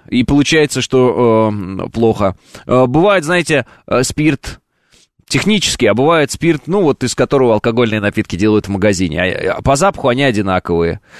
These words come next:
И вот этот вот технический спирт некоторые принимают за, э, спирт, назовем так, пищевой,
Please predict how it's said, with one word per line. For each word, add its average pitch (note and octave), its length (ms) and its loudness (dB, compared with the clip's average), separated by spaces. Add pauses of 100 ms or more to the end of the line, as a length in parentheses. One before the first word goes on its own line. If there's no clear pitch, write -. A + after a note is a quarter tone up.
(280)
И A#2+ 140 0
вот D3+ 180 2
этот C#3+ 220 -2
вот C#3 300 -4 (560)
технический D3 500 -2
спирт F3 320 -4
некоторые C3+ 440 0
принимают A#2+ 520 0
за, A2 380 2
э, A2 280 2 (140)
спирт, - 480 -2 (120)
назовем D3+ 520 2
так, B2 240 -2
пищевой, E3+ 600 2